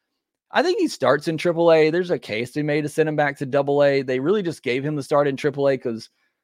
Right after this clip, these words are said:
that was the only league playing at the end of the season. Double A had ended, so they wanted to get another start out of him, so moved him to triple A. But I think he goes back to triple A. May depend on what he looks like in spring training as well.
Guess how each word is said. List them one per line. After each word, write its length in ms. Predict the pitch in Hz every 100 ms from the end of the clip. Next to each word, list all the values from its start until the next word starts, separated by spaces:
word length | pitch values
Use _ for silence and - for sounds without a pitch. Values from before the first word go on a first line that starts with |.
| -
that 340 | 107 117 117
was 200 | 120 120
the 180 | 123 117
only 460 | 113 123 120 120 120 208
league 320 | 117 127 117
playing 300 | 131 135 135
at 100 | 131
the 100 | 135
end 80 | 131
of 80 | 127
the 60 |
season. 420 | 120 139 131 135
Double 240 | 117 117 120
A 60 |
had 200 | 117 107 110
ended, 360 | 127 131 127
so 280 | - 113 107
they 80 | 104
wanted 160 | 107 110
to 60 |
get 100 | 110
another 180 | 107 104
start 320 | - 113 113
out 160 | 117 113
of 100 | 113
him, 160 | 113 - _ _
so 180 | - 135
moved 260 | 110 110 127
him 60 |
to 60 | 127
triple 440 | - 127 127 127
A. 240 | 123 123 117 _ _ _
But 100 | -
I 60 | 190
think 160 | 269
he 80 | 202
goes 240 | 117 117 117
back 180 | 110
to 80 | 110
triple 380 | - 117 107 107
A. 200 | 110 120 -
May 240 | - 214 233
depend 320 | 170 151 143
on 100 | 131
what 120 | 123
he 60 | 113
looks 280 | 107 117 117
like 300 | 104 101 _ _ _ -
in 180 | 117 113
spring 320 | - 107 101
training 520 | - 101 98 101 - _ _ _ -
as 200 | 101 -
well. 360 | 101 92 170